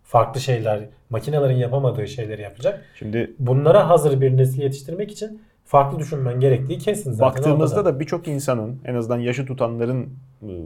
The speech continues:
Speaker 2: farkına varıp isyan ettiği vaziyet, değil yüz yıl önce, elli yıl önceki standardı bile bugün tutturamadığımız.
Speaker 1: Tabii.
Speaker 2: Elli yıl
Speaker 1: Yani
Speaker 2: önceki
Speaker 1: doğru, evet.
Speaker 2: çocukların, yani lise mezunu çocukların veya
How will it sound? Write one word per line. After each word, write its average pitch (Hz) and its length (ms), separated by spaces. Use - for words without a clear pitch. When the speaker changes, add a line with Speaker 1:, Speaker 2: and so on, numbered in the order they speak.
Speaker 2:
farkına 117 420
varıp 143 240
isyan 131 360
ettiği 110 320
vaziyet, 156 380
değil 143 180
yüz 139 220
yıl 143 100
önce, 151 240
elli 143 240
yıl 151 100
önceki 143 300
standardı 139 600
bile 151 180
bugün 156 200
tutturamadığımız. 120 880
Speaker 1:
Tabii. 147 200
Speaker 2:
Elli 135 200
yıl 143 160
Speaker 1:
Yani 131 140
Speaker 2:
önceki 131 340
Speaker 1:
doğru, 107 260
evet. 92 180
Speaker 2:
çocukların, 117 500
yani 101 320
lise 135 240
mezunu 107 320
çocukların 101 440
veya - 180